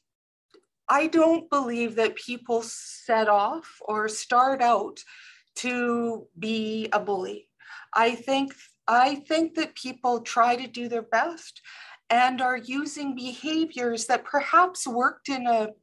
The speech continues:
another time, but are no longer a-, adaptive. Um, I just recall the,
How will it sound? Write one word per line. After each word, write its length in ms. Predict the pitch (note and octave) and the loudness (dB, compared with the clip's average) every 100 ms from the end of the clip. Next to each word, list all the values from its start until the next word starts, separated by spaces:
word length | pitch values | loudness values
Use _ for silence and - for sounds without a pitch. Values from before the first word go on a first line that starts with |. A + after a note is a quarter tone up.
| _ - | _ -8
another 400 | A3 A#3 A#3+ B3+ | 2 2 2 -4
time, 500 | B3 - A3 B3+ F4 - - - - - - | -8 -2 0 0 -2 -16 -20 -20 -20 -10 0
but 160 | C4+ C#4+ | 2 2
are 160 | C#4+ | 0
no 220 | C#4 C#4 | 0 0
longer 680 | D4+ C#4+ C#4 C4+ C4+ B3+ B3+ | 0 0 0 -2 -10 -10 -8
a-, 340 | A#3+ A#3+ A#3 G#3+ | -6 -4 -6 -2
adaptive. 720 | A#3 A#3 A3+ A3 - - - - - _ _ _ _ _ - | -2 0 0 -2 -4 -14 -18 -18 -20 _ _ _ _ _ -14
Um, 640 | G#2 G2+ F#2+ F#2+ F#2 G2+ _ _ _ _ _ _ _ _ - | -12 -12 -14 -18 -20 -20 _ _ _ _ _ _ _ _ -4
I 400 | G3+ A#3+ B3 A#3 | 0 0 -2 -6
just 300 | C4+ C#4+ - | -8 -6 -2
recall 520 | D4 - C4 B3+ C4 | -2 0 6 6 6
the, 500 | B3+ A#3+ A#3+ A#3 G3+ | 0 -6 -4 -4 -6